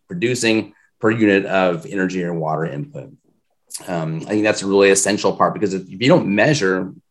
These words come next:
what's happening in the facility, you're gonna miss a lot of signs, um, and you're gonna, you know, miss opportunities to kind of make those improvements, um, that, um, yeah, that can reduce your energy,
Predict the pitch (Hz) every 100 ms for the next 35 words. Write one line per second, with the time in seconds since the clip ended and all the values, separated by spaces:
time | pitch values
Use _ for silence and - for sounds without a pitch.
0 | _ 107 107 104 127 135 92 85 78 -
1 | 127 98 92 - _ _ _ 123 127 113
2 | 101 117 117 107 98 98 87 73 - -
3 | _ _ _ - 92 85 85 95 98 98
4 | 92 90 69 107 101 90 90 95 95 87
5 | 87 - 98 95 87 82 - 90 82 90
6 | 90 87 82 82 78 87 82 80 - -
7 | _ _ _ _ - 78 76 76 - -
8 | 85 85 92 82 90 85 82 80 - -
9 | - - 104 107 104 98 98 104 101 95
10 | 90 85